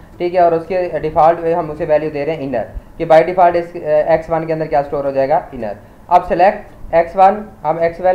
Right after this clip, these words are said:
की value को सिलेक्ट करा रहे हैं and select x one, एक्स वन वैल्यू क्या करा रहे हैं, Display करा रहे हैं या select कर रहे हैं, ठीक है, ताकि हमें यूज़ करने के लिए। तो यहाँ store procedure की एग्जांपल हम देखते जाते हैं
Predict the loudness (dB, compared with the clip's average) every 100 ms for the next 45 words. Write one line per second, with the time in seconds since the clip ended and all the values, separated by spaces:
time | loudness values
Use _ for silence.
0 | 0 -2 -2 -2 -2 -2 -6 -2 -2 0
1 | 2 2 2 -2 -4 -4 -6 -16 -20 -8
2 | 2 2 2 -10 -20 -6 -2 -2 -2 -4
3 | -2 -4 -4 -2 -2 -2 -4 -2 0 2
4 | 0 -2 -6 -10 -8 0 0 0 -4 -6
5 | -8 -10 -8 -6 -6 -8 -14 -18 -20 -16
6 | -10 -6 -2 -2 -2 -2 -4 -4 -6 -8
7 | -8 -8 -6 -6 -6 -10 -12 -14 -16 -20
8 | -10 -4 2 2 4 0 0 -4 -4 -4
9 | -4 -2 0 2 2 2 -2 -4 2 2
10 | 2 -4 -8